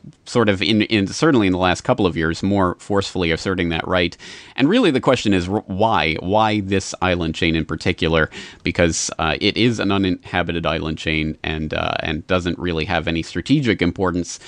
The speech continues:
except for the fact that it was, I believe, in the late nineteen sixties that a U N, uh, geo-, geological survey showed that there were oil and gas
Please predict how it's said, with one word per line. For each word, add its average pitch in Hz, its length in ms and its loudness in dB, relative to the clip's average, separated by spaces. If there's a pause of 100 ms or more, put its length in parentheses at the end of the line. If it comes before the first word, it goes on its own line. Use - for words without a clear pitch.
(280)
except 151 400 -2
for 151 120 -4
the 127 160 -2
fact 107 200 0
that 104 100 -2
it 90 80 -2
was, 95 180 -2
I 92 80 2
believe, 135 340 0
in 120 80 4
the 110 80 2 (120)
late - 120 0
nineteen 95 360 0
sixties - 560 -4
that 82 140 -2
a 87 100 -2 (100)
U 101 80 4
N, 87 140 4 (160)
uh, 80 260 0
geo-, 82 500 -2
geological 101 540 0
survey 85 360 2
showed 85 360 0
that 80 140 -2
there 87 180 -2
were 110 360 2
oil 95 260 0
and 85 100 -4
gas 82 280 0